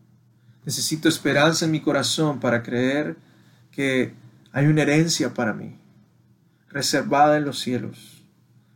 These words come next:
preparada de parte de Dios para mí. Y que aunque en este momento de la historia y de mi vida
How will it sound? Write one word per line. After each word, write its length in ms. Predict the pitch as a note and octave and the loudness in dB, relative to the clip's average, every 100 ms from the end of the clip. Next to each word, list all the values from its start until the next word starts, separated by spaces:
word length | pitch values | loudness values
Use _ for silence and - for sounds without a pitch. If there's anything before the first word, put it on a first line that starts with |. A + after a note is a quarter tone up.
| _ - | _ -2
preparada 840 | D3+ - B2 B2+ D3 E3 F3 E3+ - _ _ _ _ _ _ _ _ _ _ _ _ - | -2 0 2 4 6 4 2 -4 -16 _ _ _ _ _ _ _ _ _ _ _ _ -10
de 80 | C#3+ | -6
parte 440 | - C#3 - - | 0 0 0 0
de 140 | D3 C#3 | -2 0
Dios 720 | C#3+ C#3 - - - - _ _ _ _ _ | -4 -4 -8 -12 -14 -20 _ _ _ _ _
para 220 | - D3 D#3 | -2 0 2
mí. 240 | G3+ G3 - - - _ _ _ _ _ _ _ _ _ _ _ _ _ _ _ _ _ _ _ _ _ _ _ _ - | 0 -2 -10 -20 -20 _ _ _ _ _ _ _ _ _ _ _ _ _ _ _ _ _ _ _ _ _ _ _ _ -4
Y 100 | D#3+ | 0
que 140 | E3 | 2
aunque 500 | D#3 B2+ D#3 C#3+ - - | 2 4 4 4 0 -4
en 180 | D3 D#3+ | 0 4
este 340 | G3 G3+ F#3+ | 4 4 4
momento 840 | F3 D#3 D#3 D3+ E3 F#3 F3 F3+ | 4 4 4 4 4 4 4 2
de 60 | E3 | 4
la 60 | C#3 | 0
historia 420 | - E3 E3 D3+ | 0 4 6 6
y 40 | |
de 80 | C3+ | 4
mi 140 | C3+ | -6
vida 500 | C3 D#3+ E3 C#3+ - | -2 0 2 2 -2